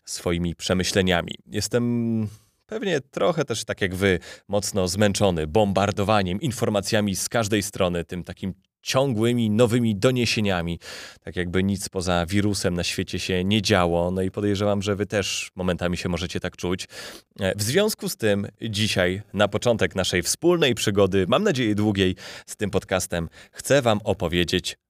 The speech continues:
dlaczego media tak zalewają nas informacjami o koronawirusie.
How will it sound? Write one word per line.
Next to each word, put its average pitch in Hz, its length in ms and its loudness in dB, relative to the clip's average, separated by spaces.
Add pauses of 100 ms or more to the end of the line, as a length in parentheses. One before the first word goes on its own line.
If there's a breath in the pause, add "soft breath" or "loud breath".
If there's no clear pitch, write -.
(140)
dlaczego 131 540 2
media 101 300 4
tak 90 220 -4
zalewają 98 600 2
nas 90 260 0
informacjami 92 840 0
o 90 160 -4
koronawirusie. 87 1120 0